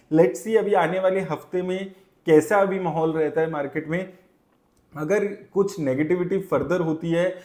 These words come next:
तो शायद अपॉर्चुनिटी आपकी बने। अगर यहाँ से फिर से तेजी दोबारा से बनने लग जाती है मार्केट में, तो जो आपकी एसआईपी मोड आप चल रहा है उसको वैसे ही चलने दीजिएगा,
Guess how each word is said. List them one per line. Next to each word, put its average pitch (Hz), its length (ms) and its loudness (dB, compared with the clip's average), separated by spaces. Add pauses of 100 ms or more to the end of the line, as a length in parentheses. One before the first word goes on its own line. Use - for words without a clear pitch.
(220)
तो 226 120 6
शायद 220 260 0
अपॉर्चुनिटी 175 580 -2
आपकी 156 300 -4
बने। 143 220 -2
अगर 175 180 -2
यहाँ 143 300 -4
से 190 200 -6
फिर 165 160 -6
से 190 160 -6
तेजी 165 380 -2
दोबारा 160 400 -4
से 165 100 -8
बनने 156 280 -6
लग 147 200 -6
जाती 151 240 -6
है 156 80 -4
मार्केट 143 340 -10
में, 247 160 -8 (400)
तो 233 120 4
जो 214 180 2
आपकी 214 320 2
एसआईपी 196 400 -2
मोड 175 360 -4
आप 151 340 -6
चल 147 100 0
रहा 147 180 -2
है 160 120 0
उसको 143 400 -10
वैसे 120 320 -4
ही 143 120 -6
चलने 120 340 -6
दीजिएगा, 113 500 -4